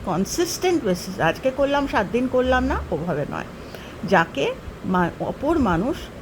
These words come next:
উম, যার ওপর ভরসা করতে পারে, সেই রকম হয়ে উঠতে পারে, মানে, সেরকম হয়ে উঠতে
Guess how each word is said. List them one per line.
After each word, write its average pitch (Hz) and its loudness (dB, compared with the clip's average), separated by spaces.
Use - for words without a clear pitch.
উম, 170 -2
যার 170 4
ওপর 214 0
ভরসা 180 0
করতে - -8
পারে, 110 -6
সেই 320 2
রকম 339 2
হয়ে 180 2
উঠতে 143 -6
পারে, - -6
মানে, 190 4
সেরকম 247 4
হয়ে 202 0
উঠতে 202 -2